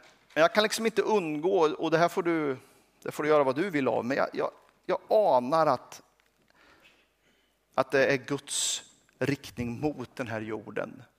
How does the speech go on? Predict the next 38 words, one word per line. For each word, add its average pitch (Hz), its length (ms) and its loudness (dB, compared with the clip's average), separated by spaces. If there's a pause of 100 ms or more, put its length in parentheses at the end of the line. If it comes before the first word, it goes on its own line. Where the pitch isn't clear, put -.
(100)
som 117 240 -10
än 113 220 -4
en 113 140 -10
gång 107 280 -6
är 104 80 -6
hans 101 500 -8 (260)
uppdrag - 600 -8
i 104 40 -8
den 101 100 -10
sista - 340 -12
tiden. - 360 -14 (880)
Att - 200 -6
Jesu 139 260 -2 (120)
återkomst 139 720 -4
är 127 60 -4
en 120 100 -6
verklig 123 480 -2
återkomst 113 680 -12
hit. - 500 -14 (540)
Ja, 147 160 6
vi 156 100 0
ska 160 220 4
möta 160 280 4
honom 143 240 0
på - 100 -12
skyarna, 98 480 -2
det 113 80 -6
står 104 280 -6
det. 110 140 -2 (680)
Men 131 120 0
det 147 60 2
står 175 200 2
faktiskt 131 240 0
inte 135 120 -4
att - 80 -14
vi 113 40 -10
ska - 140 -4
fortsätta. 131 760 0